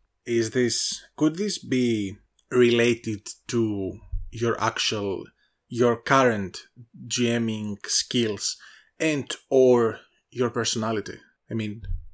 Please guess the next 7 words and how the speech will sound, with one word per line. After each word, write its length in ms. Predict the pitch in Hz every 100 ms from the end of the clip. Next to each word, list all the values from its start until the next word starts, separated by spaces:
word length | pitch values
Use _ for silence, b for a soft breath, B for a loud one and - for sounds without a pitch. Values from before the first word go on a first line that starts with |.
| -
the 80 | 127
second, 540 | - 127 127 120 117 - - _ _ b b b
the 60 |
second 640 | 120 165 165 180 165 156 -
is 640 | 135 127 117 - - - -
pretty 200 | 123 123
much 640 | 120 113 - - -